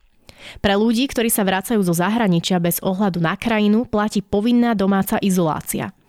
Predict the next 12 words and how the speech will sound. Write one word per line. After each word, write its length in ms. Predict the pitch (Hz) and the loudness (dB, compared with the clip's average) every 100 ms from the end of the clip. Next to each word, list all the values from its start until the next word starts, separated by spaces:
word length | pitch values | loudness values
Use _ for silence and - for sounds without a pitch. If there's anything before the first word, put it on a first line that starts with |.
| - - - - | -20 -20 -14 -4
Za 160 | 185 | -2
porušenie 560 | 190 214 214 - 185 165 | 0 0 0 0 0 0
karantény 720 | 202 202 226 220 226 220 214 | 0 -2 -2 0 2 2 2
hrozia 320 | 190 180 170 | 2 0 0
pokuty 400 | - 202 247 - | -2 -4 -4 -4
až 240 | - 202 202 | -2 0 2
do 80 | 196 | 0
výšky 320 | 208 - 190 | 0 -2 -4
tisíc 400 | - 233 - 285 | -4 -4 -2 -2
šesťsto 400 | - 226 - 160 | 0 -2 -2 -4
päťdesiat 640 | - 185 226 - 233 - | -2 -2 0 0 -2 -2
eur. 320 | 185 160 151 | -2 0 -2